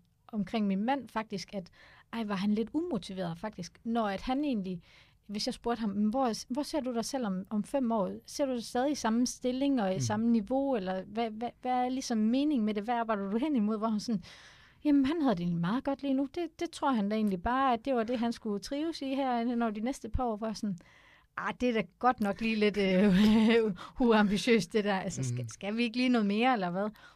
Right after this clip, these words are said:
Speaker 1: Hvor nu her, der tror jeg faktisk, efter sådan hele den her, det her efterår, der tror jeg, jeg ser anderledes på det, og faktisk bare ser det som, at man skal ikke altid mere, og vi skal ikke altid videre, og vi skal udvikle os, og det skal være vildere og voldsommere.
Speaker 2: Mhm.
Speaker 1: Men det der med at nogle gange også bare, øhm,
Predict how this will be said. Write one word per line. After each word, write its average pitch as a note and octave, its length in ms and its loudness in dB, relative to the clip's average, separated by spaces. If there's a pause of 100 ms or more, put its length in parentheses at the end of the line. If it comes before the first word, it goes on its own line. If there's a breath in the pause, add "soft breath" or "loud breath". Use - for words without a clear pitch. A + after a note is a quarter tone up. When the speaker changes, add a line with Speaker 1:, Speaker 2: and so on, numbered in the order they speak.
(180 loud breath)
Speaker 1:
Hvor A#3 240 2
nu D#4+ 120 0
her, D4 120 0
der C4+ 100 -4
tror - 180 -2
jeg A#3 80 -2
faktisk, B3+ 360 -6 (140)
efter D4 240 -6
sådan A#3 220 -2
hele B3 200 -4
den A#3 180 -4
her, G#3 220 -4
det A#3 180 -6
her A3 180 -4
efterår, A#3+ 320 -6
der A#3+ 100 -8
tror C4 200 -4
jeg, - 20 2
jeg A3 100 -2
ser A#3+ 260 -6
anderledes B3 420 -4
på - 180 -4
det, - 160 -14
og G#3+ 80 -14
faktisk C4 360 -8
bare A#3+ 160 -6
ser B3+ 220 -6
det F#3 120 -10
som, A3+ 260 -8
at F#3+ 160 -10 (440 soft breath)
man A3+ 140 -4
skal D4+ 300 -4
ikke G#3 180 -6
altid F#3 260 -8
mere, F3+ 460 -4
og G#3+ 100 -10
vi A#3 40 -8
skal C4 200 -8
ikke C4+ 140 -8
altid B3 440 -8
videre, A3+ 500 -4
og F#3+ 120 -6
vi G3 40 -8
skal G#3 200 -12
udvikle A3+ 440 -4
os, F3+ 100 -8
og F#3 100 -10
det F#3 80 -12
skal F#3 340 -6
være F#3+ 180 -6
vildere A3 280 -6
og F#3+ 100 -8
voldsommere. G#3 460 -4
Speaker 2:
Mhm. G3+ 60 -4
Speaker 1:
Men G#3+ 100 -4
det B3 120 -8
der C4+ 60 -4
med B3 140 -2
at A#3 60 -4
nogle A#3+ 140 -4
gange A3+ 180 -4
også A#3 140 -10
bare, A3+ 180 -6 (680 loud breath)
øhm, G3+ 500 -4